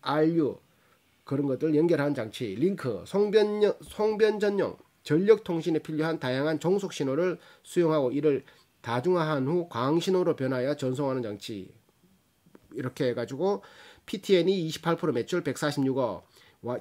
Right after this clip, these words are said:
더블디엔이 이십 프로 매출 백칠억, 엠에스피피가 구점육 프로 매출 사십구억,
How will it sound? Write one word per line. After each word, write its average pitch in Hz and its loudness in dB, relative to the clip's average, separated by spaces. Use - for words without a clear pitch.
더블디엔이 180 4
이십 170 -4
프로 170 2
매출 196 2
백칠억, 135 -4
엠에스피피가 175 -2
구점육 147 0
프로 156 -2
매출 151 -2
사십구억, 147 -2